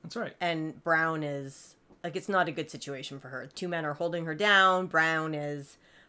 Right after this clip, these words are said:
Speaker 2: berating her, talking about how she should die. And then Tom comes up and she screams, "Tom!" And he says, "I won't let you out of my sight."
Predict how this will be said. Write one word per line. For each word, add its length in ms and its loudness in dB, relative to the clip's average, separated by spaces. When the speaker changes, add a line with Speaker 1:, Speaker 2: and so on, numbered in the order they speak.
Speaker 2:
berating 500 4
her, 520 4
talking 340 0
about 260 -4
how 440 0
she 180 -8
should 200 -10
die. 640 6
And 240 0
then 300 0
Tom 300 -2
comes 240 -10
up 160 -8
and 140 -8
she 120 -6
screams, 380 -2
"Tom!" 680 8
And 140 -2
he 120 -2
says, 400 2
"I 100 2
won't 180 -2
let 120 -4
you 100 -4
out 100 -4
of 60 -8
my 100 -10
sight." 380 -10